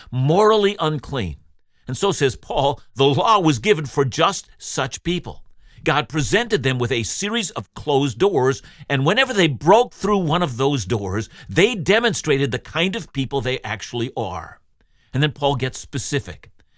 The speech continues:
And as we go through the list he gives us, I'm going to point out that Paul's actually working through the second table of the law. And so the, the fifth law of the Ten Commandments is,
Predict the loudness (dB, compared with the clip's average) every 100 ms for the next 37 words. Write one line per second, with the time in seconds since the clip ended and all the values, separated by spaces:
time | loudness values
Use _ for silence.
0 | _ -2 -2 0 0 0 -2 -8 -2 0
1 | 2 0 -2 -8 -6 -2 -2 -2 -8 -10
2 | -12 -16 -14 -2 -2 0 -2 -2 -4 -2
3 | 0 2 0 -2 -6 -4 0 2 0 -2
4 | -6 -4 -6 -6 -4 -2 -2 -4 -6 -2
5 | -2 -2 _ _ -6 -6 -4 -4 -2 -2
6 | -2 -2 0 0 -2 -2 0 0 -2 -6
7 | _ _ _ _ _ -8 -2 2 2 0
8 | -4 -6 -4 0 -2 -2 2 2 2 0
9 | -4 -4 -4 -4 -4 -2 -2 -4 -2 -2
10 | -2 -4